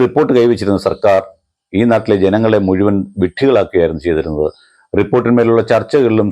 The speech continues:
സർക്കാരിൻ്റെയും സർക്കാർ പ്രതിനിധികളും കാണിച്ചുകൊണ്ടിരിക്കുന്നത് അത്തരം ഒരു വിഡ്ഢിത്തമാണെന്ന് പറയേണ്ടിയിരിക്കുന്നു. എന്തായാലും ഒരിക്കൽ കൂടി എല്ലാ യുവജന പ്രസ്ഥാനങ്ങളോടും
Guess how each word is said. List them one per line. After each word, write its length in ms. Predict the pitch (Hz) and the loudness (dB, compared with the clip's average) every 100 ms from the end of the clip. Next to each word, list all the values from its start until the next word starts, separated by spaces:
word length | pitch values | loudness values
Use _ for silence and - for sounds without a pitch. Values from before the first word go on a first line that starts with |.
| 104 | -2
സർക്കാരിൻ്റെയും 560 | - 120 110 110 110 104 | 0 -2 0 0 -2 -2
സർക്കാർ 240 | 110 131 123 | -2 -2 -2
പ്രതിനിധികളും 500 | 117 113 117 117 107 98 | 0 0 0 0 0 0
കാണിച്ചുകൊണ്ടിരിക്കുന്നത് 680 | 98 87 95 90 87 87 85 - - _ 82 | -2 0 -2 -2 -2 -2 -2 -4 -20 _ -6
അത്തരം 340 | - 107 104 104 - | -2 0 0 -4 -2
ഒരു 100 | 90 85 | 0 0
വിഡ്ഢിത്തമാണെന്ന് 720 | - 104 120 90 90 87 85 80 | -4 -2 0 0 0 0 -2 -2
പറയേണ്ടിയിരിക്കുന്നു. 640 | - 80 82 78 67 67 62 _ _ _ _ - - _ 95 | -2 0 0 -2 -6 -12 -16 _ _ _ _ -20 -20 _ 0
എന്തായാലും 460 | 104 110 110 113 113 - _ _ - 101 | 2 2 2 0 -4 -14 _ _ -4 0
ഒരിക്കൽ 260 | 123 139 127 | 0 0 0
കൂടി 140 | 123 120 | 2 2
എല്ലാ 140 | 117 127 120 | 2 2 2
യുവജന 240 | 120 127 120 | 2 0 -2
പ്രസ്ഥാനങ്ങളോടും 640 | 110 113 113 107 107 107 | -2 -2 0 0 0 0